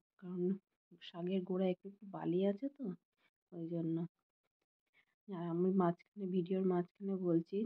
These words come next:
জানি না আমার চ্যানেল, আমার ভিডিওগুলো তোমাদের কেমন লাগে। যারা যারা আমার ভিডিওগুলো দেখো, যদি আমার ভিডিওগুলো তোমাদের ভালো লাগে, অবশ্যই একটা করে comment করো। একটা comment করলে পরে আমার ভিডিও দেওয়ার ইচ্ছাটা একটু বেশি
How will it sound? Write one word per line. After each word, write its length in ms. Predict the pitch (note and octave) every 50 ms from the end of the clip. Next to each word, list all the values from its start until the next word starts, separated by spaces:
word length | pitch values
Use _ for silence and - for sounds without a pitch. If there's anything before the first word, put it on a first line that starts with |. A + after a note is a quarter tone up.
| A3
জানি 200 | G3+ F#3 E3+ E3+ F3
না 100 | F#3 G3
আমার 180 | F#3+ F#3 G3 G3
চ্যানেল, 320 | - - F3+ F3 F3 F3+ E3+ -
আমার 280 | F3 F3 F3 F3+ F#3 F#3 F3+ F#3
ভিডিওগুলো 540 | F#3 F#3+ F#3 F3 - F#3 F#3 F3 F#3 F#3+ F#3+
তোমাদের 360 | F#3 - F#3 F3 E3+ E3+ F3+ F3+
কেমন 360 | - - F3+ F3 F3+ F#3 F#3+ F#3+
লাগে। 360 | F#3 F3+ E3+ E3 D#3+ E3 F3 G#3+ A3 - - - - - - _ _ _
যারা 200 | _ F#3+ F#3+ F#3+
যারা 180 | F#3+ G3+ G3+ A3
আমার 180 | G#3+ G#3+ G3+ G3
ভিডিওগুলো 520 | G3 F#3 E3+ E3+ F#3+ F#3 F#3 G3+ G3+ G#3 G3 F#3
দেখো, 440 | F3+ E3 E3+ F3 - - - F#3+ F3+ G3+ A#3+ A#3+ - _ _ _ _ _ _ -
যদি 200 | F#3 F#3 F#3 G#3
আমার 180 | G#3 G#3+ G#3+ G3+
ভিডিওগুলো 480 | G3 F#3 F3 F3 F#3+ F#3+ G3 G3+ G#3 G#3
তোমাদের 340 | G3+ G3+ F#3+ F#3+ G3 G3+ G3+ G3 G3
ভালো 260 | - - - F3 F#3+ G3+
লাগে, 340 | G#3 G3 E3 D#3 E3+ F3 G#3 G3+ - _ _ _ _ _ _ _ _ _ -
অবশ্যই 420 | G3 G3+ G3+ G3+ G3+ - - A#3+
একটা 180 | A3+ A3+ A3+ -
করে 160 | - B3 B3 A#3+ - -
comment 440 | F3+ D#3+ E3 F3 F#3 F#3+ G3+ G3+ G3+
করো। 260 | - - D#3+ D#3+ D#3+ E3+ - - _ _ _ _ _ _ _ _ _ _ _ _ _ _ _ _ F#3+
একটা 200 | F#3+ - - G3+
comment 380 | G3+ - F#3 F#3 F#3+ G3 G3+ G3+
করলে 260 | - - G#3 G3+ G#3+ G#3
পরে 180 | - A3+ A3+
আমার 200 | G#3+ G3+ G#3 G#3
ভিডিও 320 | G3 G3+ F#3 F3 F#3 F#3 F#3
দেওয়ার 280 | F3+ F#3+ F#3 F#3+ F#3 F#3
ইচ্ছাটা 360 | F3+ F3+ - - - G3+ - G3+
একটু 180 | G3 G3 - G3+
বেশি 300 | G3 F3 F3 F3 -